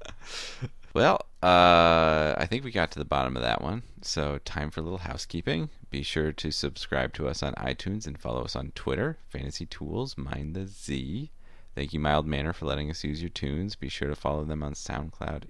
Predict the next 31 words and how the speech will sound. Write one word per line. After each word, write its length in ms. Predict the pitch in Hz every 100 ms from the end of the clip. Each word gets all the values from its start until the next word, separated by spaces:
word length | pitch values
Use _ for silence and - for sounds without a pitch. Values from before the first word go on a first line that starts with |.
| -
and 240 | 67 69 - -
Facebook. 440 | 78 - - 50 -
Definitely 360 | 60 67 110 107
like 220 | 98 95
their 140 | 90 92
stuff, 340 | - 90 -
guys. 320 | - 69 - - - - - -
Feel 160 | - 101
free 240 | - 110 98
to 100 | 90
email 200 | 85 82
us 180 | 80 -
with 160 | 71
questions 480 | - 127 - - -
or 160 | - -
comments. 520 | - 117 123 123 - -
Send 200 | - 62
us 160 | -
messages 460 | 67 - - 71 69
at 140 | - -
fantasy 440 | 76 90 - 80
dot 220 | 62 - -
tools 500 | - 104 107 107 - 57
at 180 | -
gmail 400 | - 71 71 69 64
dot 180 | - -
com. 360 | 92 110 110 107 - - -
Again, 400 | 95 95 98 107 - - - - -
mind 260 | - 65 65
the 40 | 71
Z. 300 | 95 85